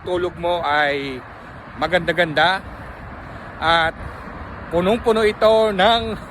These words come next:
<laughs> ng, ah, panaginip. Nag-enjoy ako sa aking panaginip, guys, na lagi akong, ah, naka-smile.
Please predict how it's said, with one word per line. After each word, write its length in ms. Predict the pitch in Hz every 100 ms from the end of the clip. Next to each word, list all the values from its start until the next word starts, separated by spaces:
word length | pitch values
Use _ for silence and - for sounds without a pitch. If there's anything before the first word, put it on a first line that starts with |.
| 427 - 466 - 392 -
<laughs> 840 | - - - - - - - -
ng, 100 | 247 233 226
ah, 220 | 214 208
panaginip. 880 | 196 233 233 160 196 320 508 508 415 - - - 135
Nag-enjoy 480 | 190 - 226 220 233
ako 240 | 214 220
sa 160 | 208 202
aking 160 | 190
panaginip, 520 | 202 196 185 175 180 -
guys, 680 | 170 202 392 320 - - - - - 151
na 80 | 170
lagi 320 | 180 185 185
akong, 360 | 175 170 185 180
ah, 120 | 160
naka-smile. 880 | 160 156 175 - 160 165 214 359 143